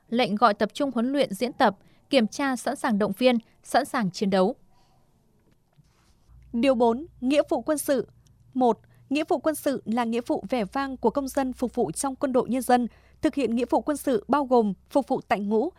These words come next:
Speaker 2: và phục vụ trong ngạch dự bị của quân đội nhân dân. Hai, công dân trong độ tuổi thực hiện nghĩa vụ quân sự,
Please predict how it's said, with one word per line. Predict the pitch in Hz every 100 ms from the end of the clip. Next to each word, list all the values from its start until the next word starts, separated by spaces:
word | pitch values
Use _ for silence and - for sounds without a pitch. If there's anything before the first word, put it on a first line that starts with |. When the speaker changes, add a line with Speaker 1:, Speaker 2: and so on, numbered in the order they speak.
| _
Speaker 2:
và | 202 262 247
phục | - 254 -
vụ | 185
trong | - 302 285
ngạch | 226
dự | - 226
bị | 220 208
của | - 214
quân | 262 247
đội | 233
nhân | 214 233
dân. | 233 233 - _ _ _ _ _ _ _ _
Hai, | - 254 247 240 _ _
công | 285 254
dân | 269 247
trong | - 254
độ | 226
tuổi | 240 196
thực | 233 220
hiện | 240 208
nghĩa | 240
vụ | 302
quân | - 294
sự, | - 262